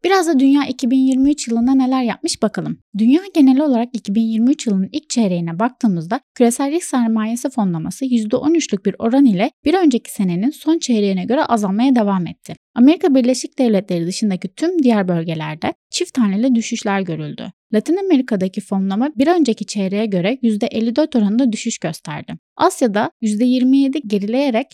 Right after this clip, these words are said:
on iki nokta beş milyar dolar seviyesine geldi. Avrupa merkezli şirketlere yapılan fonlama ise yüzde on iki düşerek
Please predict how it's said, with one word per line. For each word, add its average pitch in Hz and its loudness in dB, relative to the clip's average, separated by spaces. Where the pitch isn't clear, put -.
on 285 6
iki 311 2
nokta 214 -2
beş 311 -2
milyar 202 0
dolar 226 -2
seviyesine 190 -4
geldi. 151 -10
Avrupa 359 2
merkezli 220 0
şirketlere 226 -4
yapılan 208 -4
fonlama 214 2
ise 247 2
yüzde 220 -2
on 285 0
iki 277 -2
düşerek 226 -2